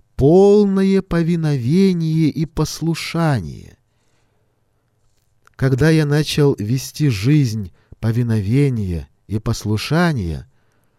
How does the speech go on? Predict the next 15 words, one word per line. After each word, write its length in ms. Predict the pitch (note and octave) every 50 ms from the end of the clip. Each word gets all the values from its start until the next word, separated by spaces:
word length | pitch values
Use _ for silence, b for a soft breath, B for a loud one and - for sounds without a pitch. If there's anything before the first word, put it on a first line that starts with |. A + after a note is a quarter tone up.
| _ _ _ _ -
Бог 340 | - G2 C#3+ G#3+ C4 - -
начал 400 | E3 E3+ G#3+ A3+ - - G#3 F#3+
показывать 680 | - F3 E3 - - F#3+ A3 G#3 E3+ F#3 E3+ E3+ E3+
свой 420 | - - - B2+ C3 D#3+ G3+ A3 G#3
план 520 | - - G#2 G#2+ A#2+ C3 D3 D#3 E3 E3 C3+
для 200 | G2 F#2+ G#2+ G#2+
моей 380 | G#2 G#2+ G#2+ G#2 A#2 B2 B2+
жизни. 640 | A2+ G2 G2+ A2 A2+ G#2 F#2 D#2+ D#2 D2 D2 C2+ - _ _ _ _ _ _ _ _ _ _ _ _ _ _ _ _ _ _ _ _ -
Он 240 | - E3 G3+ G#3 G3
призвал 580 | - F3+ G3 F#3+ D#3 C#3 C3+ F3 G3+ G#3 G3
меня 300 | F#3+ F3+ F3 E3 F3+ F#3
на 100 | F3+ F3
служение, 920 | E3 - - D3 D3 C#3 A2 G#2+ D3 G3 A3 G#3 F#3 D3+ B2+ A2 G2+ F2+ E2 _ _ _ _ _ _ _ _
на 200 | - G#2+ C3+ C#3+
полную 760 | C#3 - - A3+ B3+ B3 A#3 G#3+ G3+ G3 G3 F#3+ F#3 F#3 E3+